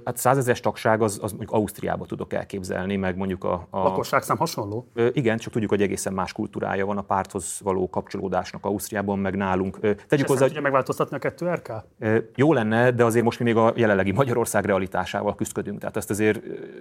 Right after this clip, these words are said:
Speaker 1: talán nem, hogy mondjam, nem árulok el ezzel zsákba macskát, ö, hogy borzasztóan nehéz ma pártot szervezni. Tehát arról meggyőzni ma Magyarországon bárkit, bármilyen ideológiai vagy szemléleti, ö,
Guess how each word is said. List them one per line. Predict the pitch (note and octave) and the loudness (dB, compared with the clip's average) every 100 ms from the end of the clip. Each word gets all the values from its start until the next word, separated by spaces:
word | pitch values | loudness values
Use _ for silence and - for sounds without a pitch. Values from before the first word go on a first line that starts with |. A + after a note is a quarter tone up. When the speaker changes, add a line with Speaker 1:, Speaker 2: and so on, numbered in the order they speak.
| - | -12
Speaker 1:
talán | - G#2 G#2 | -2 0 2
nem, | A2 G2+ G2 | 2 0 -2
hogy | G2 | -4
mondjam, | F#2+ F#2 | -4 -2
nem | G2+ G#2 | 0 0
árulok | F#2 F#2 G2 | 0 -2 -2
el | F#2+ | -4
ezzel | F#2 F#2+ | -4 -6
zsákba | G2 G2 G2+ | -6 -6 -6
macskát, | G#2 G#2 - G2+ - - | -8 -8 -8 -8 -10 -8
ö, | G2+ G2+ G2 - | -4 -2 -4 -10
hogy | - - | -16 -12
borzasztóan | A2 B2+ G2 - - A2+ | -4 -4 -4 -10 -10 -10
nehéz | G#2+ A2 | -8 -10
ma | A2 | -10
pártot | G#2+ - - - | -12 -12 -12 -16
szervezni. | - - C3+ B2 A2+ | -14 -14 -16 -16 -18
Tehát | _ - - | _ -6 0
arról | B2+ B2 | 4 4
meggyőzni | A#2+ A#2+ A2+ A2 | 2 2 2 2
ma | |
Magyarországon | A2 A#2 A2 G#2 A2 G2 G2 F#2+ | 0 0 -2 -2 -4 -2 -2 2
bárkit, | G2 - F#2+ - - | 2 0 -6 -14 -10
bármilyen | - A#2 A2 G#2 F#2+ F#2 - - - C3+ | 2 4 4 2 0 -4 -8 -16 -14 -6
ideológiai | A#2 G#2+ G#2 G2+ G2 G2+ F#2+ F#2+ F#2+ | 0 2 2 2 0 0 0 -4 -4
vagy | F#2+ F#2 - | -8 -10 -6
szemléleti, | A2+ G2+ G2 F#2+ - F#2+ | -2 0 0 -2 -4 -10
ö, | F#2 | -8